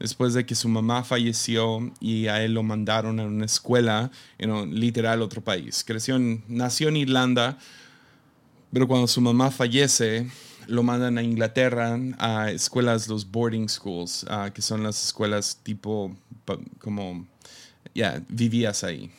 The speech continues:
Eh, todo-, todos son niños, o sea, todos son de, ah, hombres, niños, ah, de la misma edad.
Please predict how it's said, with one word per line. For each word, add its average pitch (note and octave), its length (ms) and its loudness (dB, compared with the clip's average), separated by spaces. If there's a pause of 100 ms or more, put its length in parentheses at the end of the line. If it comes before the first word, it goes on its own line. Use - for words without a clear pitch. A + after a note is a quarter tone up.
(140)
Eh, G2+ 320 -4
todo-, B2 320 0
todos B2 300 2
son A#2+ 180 4
niños, A#2 520 2
o - 100 -8
sea, G2 220 -6
todos A2+ 220 0
son G#2+ 400 -4
de, G2+ 120 -8 (340)
ah, F2 260 -8 (680)
hombres, A#2 600 2
niños, A#2 540 2 (260)
ah, F#2+ 180 -6
de F2 380 -8
la G#2 80 -2
misma A2+ 400 2
edad. G#2+ 400 0